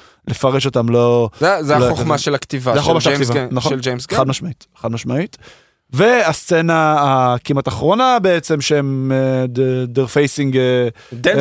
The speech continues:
Speaker 1: אה,
Speaker 2: אוף.
Speaker 1: רונין, כן, הדנס אוף, ואז שפיטר מצליח לאחוז ב-, אה, בפאוור סטון, וזה בהתחלה קשה לו, אבל בסוף אנחנו גם, later on אנחנו מצליחים לגלות למה הוא הצליח, אה,
Speaker 2: אנחנו,
Speaker 1: אה,
Speaker 2: אנחנו,
Speaker 1: לגלות,
Speaker 2: אבל
Speaker 1: ו-,
Speaker 2: אנחנו
Speaker 1: אבל החברים
Speaker 2: למעשה,
Speaker 1: עוזרים לו.
Speaker 2: מה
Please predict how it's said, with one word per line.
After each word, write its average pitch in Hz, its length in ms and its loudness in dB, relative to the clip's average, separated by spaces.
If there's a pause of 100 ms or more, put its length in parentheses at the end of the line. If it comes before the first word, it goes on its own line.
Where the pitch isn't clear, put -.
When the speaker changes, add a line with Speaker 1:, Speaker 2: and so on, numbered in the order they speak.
Speaker 1:
אה, 156 60 4
Speaker 2:
אוף. 165 80 2
Speaker 1:
רונין, 220 340 2
כן, 214 220 2
הדנס 190 380 0
אוף, 208 300 2
ואז 147 240 4
שפיטר 139 580 0
מצליח 127 340 -2
לאחוז 120 420 0
ב-, 120 220 4 (480)
אה, 113 340 2
בפאוור 220 500 2
סטון, 214 600 2
וזה 120 220 -4
בהתחלה 117 340 0
קשה 220 360 0
לו, 220 400 4
אבל 147 80 0
בסוף - 240 -8
אנחנו 120 160 -6 (340)
גם, 120 120 -2 (180)
later 143 160 2
on 151 60 2
אנחנו 139 160 -2
מצליחים 127 240 -4
לגלות 113 320 -2
למה 135 260 2
הוא 160 120 0
הצליח, 147 360 -4
אה, 139 60 0
Speaker 2:
אנחנו, 135 260 0 (560)
Speaker 1:
אה, 143 60 -2 (120)
Speaker 2:
אנחנו, 131 120 4
Speaker 1:
לגלות, 147 560 2
Speaker 2:
אבל 139 160 0
Speaker 1:
ו-, - 40 0
Speaker 2:
אנחנו 139 120 2
Speaker 1:
אבל 147 120 2
החברים 151 200 0
Speaker 2:
למעשה, 170 220 2
Speaker 1:
עוזרים 139 300 0
לו. 104 60 -6
Speaker 2:
מה 151 120 0